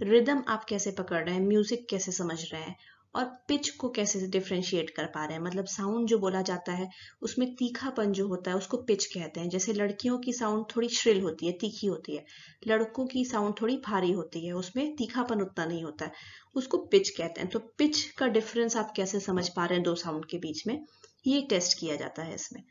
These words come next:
तो इस सेक्शन का पहला आधा हिस्सा जो होता है उसमें आपको कुछ साउंड सुनाई जाएंगी, जिसके लिए एक कैसेट already आता है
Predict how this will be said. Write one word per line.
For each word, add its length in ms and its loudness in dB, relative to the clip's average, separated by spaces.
तो 80 0
इस 220 0
सेक्शन 460 0
का 120 2
पहला 280 4
आधा 280 2
हिस्सा 360 2
जो 160 -2
होता 260 -8
है 160 -14
उसमें 500 4
आपको 260 2
कुछ 220 0
साउंड 280 2
सुनाई 300 4
जाएंगी, 320 2
जिसके 300 2
लिए 160 4
एक 180 -2
कैसेट 400 0
already 360 6
आता 240 0
है 180 -2